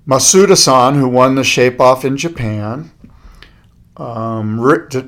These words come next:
uh, Chris Christensen, um,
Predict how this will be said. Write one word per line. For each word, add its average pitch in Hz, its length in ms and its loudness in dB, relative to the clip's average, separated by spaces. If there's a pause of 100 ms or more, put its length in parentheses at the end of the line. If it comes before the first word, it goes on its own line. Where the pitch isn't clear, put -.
uh, 107 720 -2 (160)
Chris 190 260 2
Christensen, 120 960 -2 (1300)
um, 110 920 -6